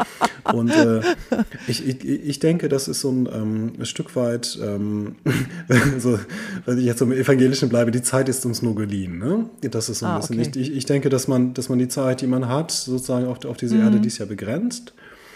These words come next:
Speaker 1: Und ich denke,
Speaker 2: Mhm.
Speaker 1: dass man das gut nutzen muss. Und, und jetzt mit meiner Krankheitsgeschichte,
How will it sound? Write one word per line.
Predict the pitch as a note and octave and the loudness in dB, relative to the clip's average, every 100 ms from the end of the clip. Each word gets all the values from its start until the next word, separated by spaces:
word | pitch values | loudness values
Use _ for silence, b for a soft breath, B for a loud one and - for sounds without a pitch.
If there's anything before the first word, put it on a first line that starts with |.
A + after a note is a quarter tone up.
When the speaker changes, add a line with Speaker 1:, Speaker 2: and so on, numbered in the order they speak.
| B B B | B B B
Speaker 1:
Und | C3+ | 4
ich | D3 | 6
denke, | G#3+ G3+ | 8 8
Speaker 2:
Mhm. | - | 6
Speaker 1:
dass | - | 4
man | B2+ | 4
das | A2+ - | 2 0
gut | A2 A2 | -6 -4
nutzen | G#2+ - G2+ | -4 -4 -6
muss. | F2 E2+ - | -6 -8 -8
Und, | G2+ G#2 | -6 -6
und | G#2+ A2 A2 | -4 -4 0
jetzt | A2+ A2+ | 0 0
mit | B2 A2+ | 0 0
meiner | A2 A2+ | 0 -2
Krankheitsgeschichte, | - C3+ C#3 - B2+ - B2 | 0 0 0 -2 -4 -2 -2